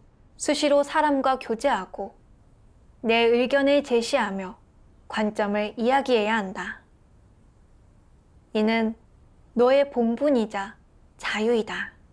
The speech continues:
하지만 최종적으로 결정을 내릴 때 너 혼자 정하고 다른 사람은 듣기만 하며 내 뜻대로 하고자 한다면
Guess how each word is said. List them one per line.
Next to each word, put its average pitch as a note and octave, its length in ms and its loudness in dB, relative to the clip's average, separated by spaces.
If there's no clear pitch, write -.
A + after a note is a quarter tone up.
하지만 A#3+ 560 0
최종적으로 D#4 880 2
결정을 C4 500 -2
내릴 G3 320 -4
때 - 240 -10
너 A3 240 0
혼자 A#3+ 380 2
정하고 G#3 720 -6
다른 C#4 300 2
사람은 C#4 460 2
듣기만 C4+ 500 0
하며 F#3+ 340 -10
내 G#3+ 220 2
뜻대로 B3+ 440 2
하고자 D4 360 0
한다면 G#3 640 -6